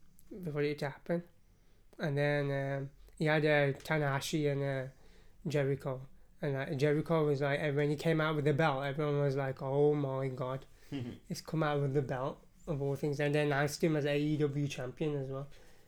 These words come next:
Speaker 1: We were like, "Oh shit." But thingy, Tanahashi supposedly busted his jaw.
Speaker 2: I know, I heard that.
Speaker 1: Supposedly, yeah. But then I was watching A E W and he took a bloody stiff shot with that bloody bottle.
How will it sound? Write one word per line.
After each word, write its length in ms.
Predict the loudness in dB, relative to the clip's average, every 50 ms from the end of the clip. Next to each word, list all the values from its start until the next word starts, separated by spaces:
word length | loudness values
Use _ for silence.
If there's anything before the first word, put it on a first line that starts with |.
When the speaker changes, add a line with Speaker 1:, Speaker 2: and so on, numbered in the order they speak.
| -20 -10 -8
Speaker 1:
We 80 | -6 -4
were 120 | -2 -2
like, 220 | 0 0 0 0 0
"Oh 280 | 2 2 2 2 0
shit." 400 | -4 -6 -6 -6 -6 -6 -8 -12 -16 -18 -20 -20 -20 -20 -20 -20 -20 -20 -20 -20 -20 -20 -20 -20 -20 _ -20 -20 _ -20 -20 -20 -20 -20 -20 -20 -20 -20 -20 -20 -12 -2 0
But 180 | 2 2 2
thingy, 280 | 2 2 4 6 6 6
Tanahashi 520 | 6 4 4 4 4 4 4 2 0 -2 -2
supposedly 400 | -2 -2 0 0 2 2 0 0
busted 380 | 0 0 -2 -2 -2 -4 -4 -2
his 180 | -2 -4 -2
jaw. 260 | -4 -2 -2 -2 -4 -6 -8 -16 -20 -20 -20 -20 -20 _ -20 -20 -20 -20 -20 -20 -20 -20 -20 -20 -20 -20 -20 -20 -20 -20 -20 -20 _ -20 -20 -20 -20 -20 -20 -20 -20 -20 -20 -18 -10
Speaker 2:
I 80 | -8 -6
know, 260 | -4 -2 2 2 2
I 40 | 4
heard 300 | 4 4 4 2 2 0
that. 180 | -2 -4 0 0
Speaker 1:
Supposedly, 720 | 2 6 6 8 8 8 6 4 2 0 0 0 2 2
yeah. 200 | 2 0 -2 -2 -6 -10 -18 -20 -20 -20 -18 -16 -14 -14 -14 -14 -16 -8 -4
But 80 | 0 2
then 100 | 4 4
I 60 | 4
was 100 | 4 4
watching 320 | 4 2 4 2 0 0
A 80 | 2 2
E 140 | 4 4 4
W 320 | 4 2 2 2 0 0
and 140 | 0 -2 -2
he 80 | -4 -4
took 180 | -4 -2 -2 -2
a 60 | -2
bloody 260 | 0 -2 -2 -2 -2
stiff 380 | -4 -6 -6 -4 -4 -4 -2 -4
shot 280 | -4 -4 -4 -4 -4
with 100 | -4 -4
that 240 | -6 -6 -6 -6 -4
bloody 220 | -2 -2 -2 -2
bottle. 360 | -2 -2 -2 -4 -6 -8 -10